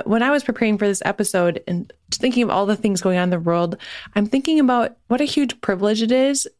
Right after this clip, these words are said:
to be able to meal plan. You know, a little perspective can really go a long ways. And I know firsthand, it's hard to eat healthy and to stay committed to your goals. I know this. And oftentimes, I need to remind myself just how fortunate I am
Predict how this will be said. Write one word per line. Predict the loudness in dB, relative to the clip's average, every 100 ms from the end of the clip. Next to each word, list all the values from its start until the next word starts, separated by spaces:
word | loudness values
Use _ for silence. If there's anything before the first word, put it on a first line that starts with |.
| -6
to | -4
be | 0 0
able | 2 2 2
to | 0 0
meal | 2 2 0
plan. | 0 0 0
You | 0 2
know, | 2 2
a | 2
little | 0
perspective | 0 -2 -2 -4 -2 0 0 0 -2 -8 -20 -20 -20 _ _ _ -4
can | 0
really | 2 2
go | 2 2
a |
long | 2 2 2
ways. | 2 2 0 0
And | 0 0
I | 2
know | 2 2 2 2 0 -4 _ -2
firsthand, | 0 0 0 0 0 0 -2
it's | -4 -4
hard | -2 0 2
to | 0
eat | 0 -2
healthy | -4 -4 -2 -2 0 -2 -6 -18 -18 -4
and | -2
to | 0
stay | 0 0 0
committed | 0 0 2 0 -2
to | -2
your | -2
goals. | 0 0 0 -2 -2
I | 2
know | 2 2 2
this. | 2 0 0 -2
And | -4 -4
oftentimes, | -4 0 -2 0 2 2 0 -2 -10 -16 -16 -16 -18 -20 _
I | 0 2
need | 2 2
to |
remind | 2 4 4 2
myself | 2 2 2 0 0
just | -2 -2
how | 0 0
fortunate | 0 -2 0 0 2 2 2
I | 2
am | 2 2 2 -2